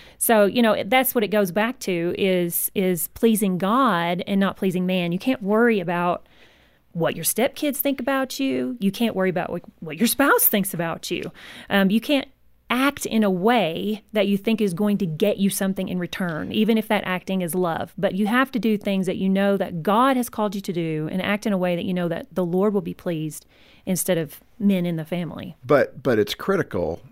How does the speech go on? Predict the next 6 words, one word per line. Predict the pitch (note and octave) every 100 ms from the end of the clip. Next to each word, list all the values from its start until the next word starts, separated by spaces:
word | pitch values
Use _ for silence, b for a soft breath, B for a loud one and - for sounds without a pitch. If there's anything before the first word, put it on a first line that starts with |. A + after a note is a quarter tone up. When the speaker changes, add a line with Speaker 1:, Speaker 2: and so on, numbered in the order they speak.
| - -
Speaker 2:
especially | - C#3+ C#3 - G2+
in | G2+ G2
Christ, | - A#2+ - -
as | G2+ G#2
Christians, | - B2 B2+ - G2+ G2 - -
that | - G2 E2+